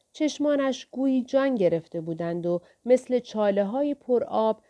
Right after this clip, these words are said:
زیر نور ماه می‌درخشیدند. گفت: «بین زندگی و مرگ یه کتابخونه هست. توی اون کتابخونه هم طبقات کتاب تا ابد ادامه دارن.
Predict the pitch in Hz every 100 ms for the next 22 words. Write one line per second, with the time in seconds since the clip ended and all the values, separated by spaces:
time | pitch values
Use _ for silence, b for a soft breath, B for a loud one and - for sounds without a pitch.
0 | _ 202 208 302 330 277 254 226 208 196
1 | 185 202 226 185 - 135 - - - -
2 | - _ _ _ _ _ _ _ _ _
3 | _ _ _ _ _ _ _ _ - 202
4 | 233 254 _ _ _ _ _ _ _ _
5 | 320 339 330 254 226 196 180 175 220 240
6 | 220 214 214 202 214 240 240 180 165 147
7 | - 156 160 151 - - - _ _ _
8 | _ _ - 339 320 294 254 208 185 202
9 | 208 220 226 214 202 190 180 196 190 214
10 | 185 185 202 196 220 - 214 208 262 269
11 | - 214 196 170 175 165 67 - _